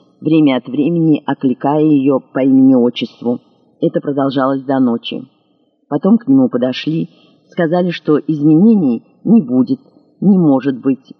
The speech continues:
лучше поехать домой, отдохнуть. Известно, что говорится в таких случаях.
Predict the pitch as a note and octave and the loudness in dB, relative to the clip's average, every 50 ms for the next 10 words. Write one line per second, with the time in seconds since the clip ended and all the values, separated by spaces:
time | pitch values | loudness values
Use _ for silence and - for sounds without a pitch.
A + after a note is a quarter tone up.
0 | - - E3 A#3 A#3 - - F3+ - D#3 C3+ C#3 D3 D3 - - C3 A#2+ C3 C#3 | -6 -2 0 0 0 -2 -4 -6 -4 -2 0 0 0 0 -2 -4 -6 -4 -4 -2
1 | C3 B2+ A#2+ A2+ A2 A2+ - _ _ _ _ _ - - C#3+ A2+ A2 C3 C3 - | 0 0 0 0 -2 -6 -8 _ _ _ _ _ -10 -8 -8 -6 -6 -8 -6 -2
2 | C#3 D#3 F3 F3+ E3+ _ _ _ _ _ _ _ _ _ - D#3+ E3 D#3 F#3 B2+ | 0 0 0 0 -2 _ _ _ _ _ _ _ _ _ -6 -4 -4 -2 -2 -2
3 | - - C3 B2+ B2 - - B2+ A#2 C3 B2+ B2+ B2+ B2+ - _ - B2+ - - | -2 0 -2 -4 -2 -2 -6 -2 -2 0 0 0 -2 -4 -6 _ -10 -12 -6 -6
4 | B2+ B2 - C3 B2 - - C3+ C3 B2 - - - A2+ A#2+ | -6 -4 -4 -6 -6 -6 -4 -2 -2 -2 -2 -2 -4 -4 -4